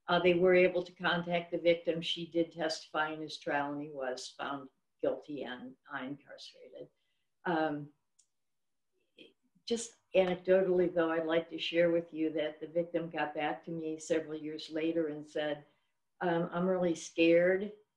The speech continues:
because my perpetrator is getting out of prison, and his attorney told me directly to his, my face in front of him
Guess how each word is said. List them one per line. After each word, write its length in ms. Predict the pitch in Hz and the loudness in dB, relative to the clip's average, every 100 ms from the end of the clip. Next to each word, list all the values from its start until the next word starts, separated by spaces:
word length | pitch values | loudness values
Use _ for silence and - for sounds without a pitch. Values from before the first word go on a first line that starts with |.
| _ | _
because 480 | 175 175 180 170 170 | -10 -2 2 2 0
my 180 | 170 156 | -4 -4
perpetrator 720 | 160 175 170 180 180 165 160 | -4 -8 -8 -6 0 2 2
is 140 | 156 | -2
getting 360 | - 165 160 160 | -2 -2 -2 -8
out 200 | 151 156 | -10 -10
of 180 | 147 - | -12 -6
prison, 460 | 143 - 160 175 170 _ _ _ _ | -6 -4 -4 -6 -10 _ _ _ _
and 220 | 170 165 170 | -6 -4 -2
his 240 | 190 185 | -2 0
attorney 540 | 190 - 185 175 165 - - | -2 -4 -4 -2 -4 -6 -2
told 320 | 165 170 160 | 2 2 0
me 180 | 160 156 | -10 -10
directly 560 | 156 160 156 - 160 160 - | -6 -4 -4 -6 -8 -8 -8
to 120 | 170 | -4
his, 240 | 170 160 160 - | 0 -2 -4 -10
my 260 | 156 156 160 | -8 -8 -8
face 340 | 151 156 156 - | -8 -8 -8 -14
in 120 | 156 | -16
front 300 | - 156 156 | -10 -8 -8
of 100 | 151 | -10
him 320 | 139 139 143 | -12 -10 -12